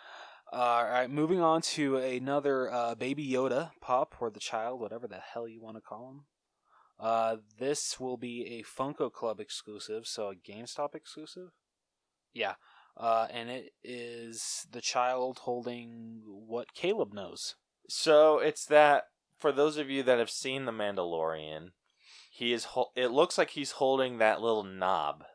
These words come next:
Speaker 2: that the Mandalorian gives him from the ship. And it's frickin' adorable.
Speaker 1: For a
Speaker 2: And
Speaker 1: second, I thought it was R two D two's head.
Speaker 2: What the
Speaker 1: <laughs>
Speaker 2: shit?
Speaker 1: I don't know how dark The Mandalorian <laughs> goes.
Speaker 2: You need to watch it,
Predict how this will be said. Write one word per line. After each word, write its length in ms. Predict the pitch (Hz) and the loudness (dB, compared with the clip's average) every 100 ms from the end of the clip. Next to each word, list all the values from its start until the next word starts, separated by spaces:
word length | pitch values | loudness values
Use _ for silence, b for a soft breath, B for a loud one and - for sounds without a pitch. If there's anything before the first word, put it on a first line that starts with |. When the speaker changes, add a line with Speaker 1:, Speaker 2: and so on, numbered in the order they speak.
| - | -2
Speaker 2:
that 280 | 90 87 - | 0 0 -4
the 100 | 85 | -6
Mandalorian 760 | 87 90 87 90 90 87 80 | -6 -6 -4 0 -2 -2 -8
gives 260 | 80 80 76 | -8 -8 -10
him 160 | 85 80 | -14 -12
from 180 | 85 | -12
the 80 | 82 | -10
ship. 360 | - - 76 - _ _ _ _ _ _ _ _ _ | -8 -6 -8 -12 _ _ _ _ _ _ _ _ _
And 80 | 95 | -8
it's 220 | 82 - - | -8 -10 -6
frickin' 220 | 151 - | -4 -4
adorable. 640 | 110 90 82 80 78 82 - - | -4 -2 -2 -2 -2 -6 -6 -14
Speaker 1:
For 140 | - 135 | -4 -2
a 20 | |
Speaker 2:
And 80 | 127 | 2
Speaker 1:
second, 320 | 139 123 156 | 2 2 0
I 140 | 117 | 0
thought 180 | 123 143 | 4 4
it 40 | 127 | 4
was 100 | 101 | -2
R 220 | - 101 | -4 -4
two 180 | - 101 | -6 -12
D 180 | 95 95 | -10 -12
two's 260 | - 87 | -12 -12
head. 320 | - 92 82 - _ _ _ _ _ _ | -10 -10 -10 -14 _ _ _ _ _ _
Speaker 2:
What 400 | 98 180 262 - | -8 -8 -8 -6
the 180 | 85 | -2
Speaker 1:
<laughs> 440 | - - 1077 1077 1077 | -2 -2 -4 -4 -4
Speaker 2:
shit? 400 | - 605 - - _ - | -2 -2 -4 -10 _ -4
Speaker 1:
I 100 | 95 | 0
don't 140 | 180 | 4
know 100 | 214 | 6
how 160 | 147 139 | 6 4
dark 320 | 135 139 - | 6 6 6
The 80 | 151 | 0
Mandalorian 760 | 131 123 117 104 131 151 185 | 2 4 2 8 8 8 6
<laughs> 80 | 180 | 10
goes. 540 | 185 226 277 254 - - - _ _ _ b b b b b | 12 12 12 8 -2 -6 -14 _ _ _ b b b b b
Speaker 2:
You 160 | 135 196 | -6 0
need 80 | 220 | 4
to 80 | 151 | 4
watch 540 | 123 113 156 - - | 8 12 12 10 2
it, 220 | 98 98 | 2 2